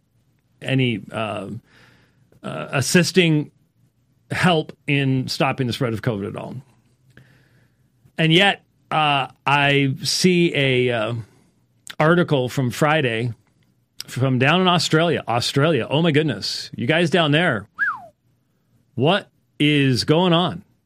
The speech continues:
Uh, I, some reason I thought there was something, you know, that it was sort of like the United States as far as some levels of freedom and liberty and things like that, but guess not.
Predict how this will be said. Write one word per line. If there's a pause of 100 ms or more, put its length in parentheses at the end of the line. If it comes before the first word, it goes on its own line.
(760)
Uh,
I, (680)
some
reason
I
thought
there
was
something, (120)
you
know, (160)
that
it
was
sort
of
like
the
United
States
as
far
as
some
levels
of
freedom
and
liberty
and
things
like
that,
but
guess
not.